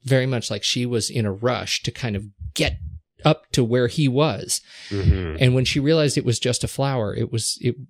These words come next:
Speaker 1: it was that awakening to the fact that it wasn't a race,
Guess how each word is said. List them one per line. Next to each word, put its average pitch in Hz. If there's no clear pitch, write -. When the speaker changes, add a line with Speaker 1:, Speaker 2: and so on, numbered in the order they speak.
Speaker 1:
it 135
was 123
that 117
awakening 117
to 110
the 101
fact 104
that 101
it -
wasn't 107
a 98
race, -